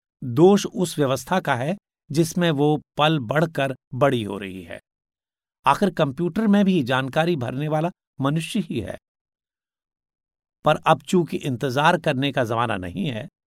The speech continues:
इसलिए त्वरित जानकारी का महत्व बढ़ गया है। आगे बढ़ने की होड़ में सभी दूसरों से आगे निकलने की कोशिश में तेजी से दौड़े जा रहे हैं।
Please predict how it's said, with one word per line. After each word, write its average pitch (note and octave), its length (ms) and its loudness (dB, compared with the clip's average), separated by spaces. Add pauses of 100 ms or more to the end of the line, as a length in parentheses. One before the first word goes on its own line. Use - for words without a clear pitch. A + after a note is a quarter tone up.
(340)
इसलिए E3+ 360 2
त्वरित D#3+ 360 0
जानकारी B2+ 540 -2
का C3 120 -4
महत्व A2+ 440 -6 (320)
बढ़ A#2+ 160 4
गया F#2+ 220 -4
है। - 220 -12 (800)
आगे D#3+ 280 6
बढ़ने C#3+ 340 2
की A#2+ 120 -6
होड़ C3 260 0
में F3+ 160 -2 (340)
सभी E3+ 440 0 (300)
दूसरों D#3+ 400 0
से E3 200 -6 (120)
आगे D#3 320 4
निकलने A#2+ 420 -4
की - 160 -16
कोशिश - 500 -10
में F3+ 160 -6 (520)
तेजी F#3+ 300 6
से C#3+ 160 -4
दौड़े G#2+ 260 0
जा F#2+ 160 -2
रहे F#2 240 -10
हैं। - 140 -18